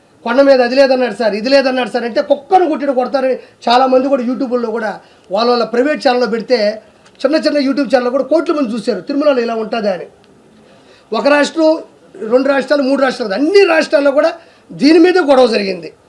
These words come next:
ఈరోజు దేవుడి దయ వల్ల వెంకటేశ్వర స్వామి ఆయన, ఆయన కాపాడుకోవడం కోసం కేవలం తిరుమలలో అన్ని విధానాలతో పాటు లడ్డుకు, లడ్డుకు సంబంధించిన విధానాన్ని కూడా ఈరోజు తెలియడం, ఈరోజు కర్ణాటక కానించి, మహారాష్ట్ర కానించి, పూణే కానించి, ఢిల్లీ కానించి,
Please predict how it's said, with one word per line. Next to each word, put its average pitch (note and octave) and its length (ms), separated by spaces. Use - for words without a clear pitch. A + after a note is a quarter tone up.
ఈరోజు D#4+ 340
దేవుడి D4 400
దయ C4+ 120
వల్ల C4 360
వెంకటేశ్వర C4 360
స్వామి A#3+ 340
ఆయన, A#3+ 300
ఆయన A#3+ 140
కాపాడుకోవడం A#3 680
కోసం G#3 300
కేవలం C4 560
తిరుమలలో C4+ 1120
అన్ని B3+ 200
విధానాలతో C4+ 520
పాటు A#3+ 260
లడ్డుకు, B3+ 420
లడ్డుకు C4 340
సంబంధించిన C4 420
విధానాన్ని A#3+ 380
కూడా A3+ 280
ఈరోజు G#3+ 260
తెలియడం, B3+ 500
ఈరోజు B3 280
కర్ణాటక B3+ 520
కానించి, B3+ 340
మహారాష్ట్ర B3 500
కానించి, A#3+ 320
పూణే C4 300
కానించి, A#3+ 460
ఢిల్లీ C4+ 380
కానించి, B3+ 500